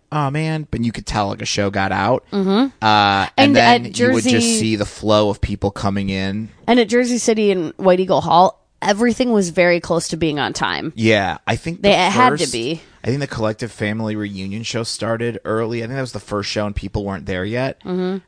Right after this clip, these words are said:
Speaker 1: And I forgot who the match was. And M J F, I think it was Orange against, oh man, was it Orange against Gresham maybe? And M J F is just sitting by himself in the crowd, in that
Speaker 2: <laughs>
Speaker 1: upper level, like a dickhead. It was very funny.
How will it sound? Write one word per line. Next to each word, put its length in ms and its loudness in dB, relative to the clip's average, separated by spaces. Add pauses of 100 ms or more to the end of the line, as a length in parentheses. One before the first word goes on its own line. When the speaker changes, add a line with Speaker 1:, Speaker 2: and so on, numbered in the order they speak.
(120)
Speaker 1:
And 420 -2
I 80 -6
forgot 300 -2
who 140 -6
the 100 -4
match 360 -6
was. 360 -4 (160)
And 240 -6
M 180 -4
J 200 -2
F, 140 -2
I 40 -8
think 100 -4
it 40 -4
was 180 -6
Orange 420 -6
against, 720 -8 (1080)
oh 340 -14
man, 480 -16
was 120 -14
it 140 -14
Orange 280 -10
against 300 -12 (160)
Gresham 500 -12
maybe? 420 -10 (500)
And 120 -2
M 160 0
J 140 0
F 100 -2
is 100 -8
just 180 -4
sitting 460 -2 (220)
by 200 4
himself 480 -2
in 140 -4
the 80 -2
crowd, 500 -2
in 160 0
that 180 6
Speaker 2:
<laughs> 40 0
Speaker 1:
upper 340 4
level, 440 2
like 160 0
a 60 2
dickhead. 540 0
It 60 -2
was 160 0
very 300 2
funny. 300 -2